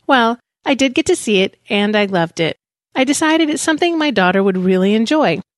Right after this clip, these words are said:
and I didn't think anything was too scary or objectionable for her. This weekend, I'll be taking her to the movies as part of her birthday celebration.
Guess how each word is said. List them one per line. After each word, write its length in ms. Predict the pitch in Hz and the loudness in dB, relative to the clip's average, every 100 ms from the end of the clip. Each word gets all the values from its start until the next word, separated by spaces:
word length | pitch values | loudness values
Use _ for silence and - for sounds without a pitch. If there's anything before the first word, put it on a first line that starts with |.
| - | -2
and 100 | 311 | 2
I 60 | |
didn't 220 | 339 403 | 2 2
think 180 | 349 269 | 0 -2
anything 300 | 233 233 240 | -2 -2 -2
was 120 | 233 | -2
too 220 | - - 320 | -2 0 -2
scary 480 | - 190 180 190 | 0 0 0 0
or 100 | - | 0
objectionable 600 | 214 208 202 - 202 180 180 | -2 0 -4 -2 -4 -2 -2
for 160 | 190 | -2
her. 260 | 185 170 170 _ _ _ _ _ _ _ _ | -2 -2 -6 _ _ _ _ _ _ _ _
This 220 | 247 240 | 2 2
weekend, 380 | 262 247 240 240 - | 0 0 0 -2 -2
I'll 100 | 269 | 0
be 120 | 254 | 0
taking 320 | - 247 269 | -2 -2 -2
her 100 | 269 | -2
to 100 | 262 | -2
the 80 | 262 | 0
movies 420 | 240 202 202 196 | 2 2 0 -2
as 120 | 196 | -4
part 220 | - 220 214 | -4 -2 -2
of 100 | 208 | -2
her 100 | 196 | -2
birthday 440 | 220 226 - 220 | 0 0 0 -2
celebration. 720 | - 208 190 175 160 185 160 | 0 0 0 -2 -4 -6 -10